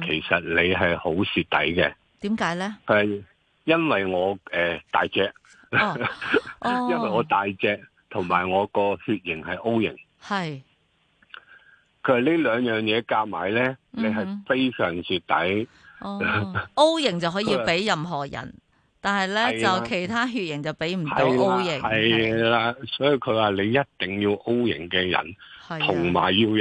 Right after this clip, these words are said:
Speaker 1: 有咁大件先至可以畀到你嘅。
Speaker 2: 係，佢換一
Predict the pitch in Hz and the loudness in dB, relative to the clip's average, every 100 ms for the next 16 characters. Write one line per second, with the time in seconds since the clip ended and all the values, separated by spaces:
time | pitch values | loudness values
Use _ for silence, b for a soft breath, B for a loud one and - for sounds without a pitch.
0 | 95 104 107 107 101 - 87 87 95 92 | 2 0 -2 -2 -2 0 0 0 0 0
1 | 101 B B B - 135 131 104 101 110 | -4 B B B -4 -2 0 0 0 0
2 | 98 90 98 98 92 73 76 - - 156 | -2 -2 0 2 0 0 -4 -8 -12 -12
3 | 151 B - 269 240 240 | -12 B 2 2 4 2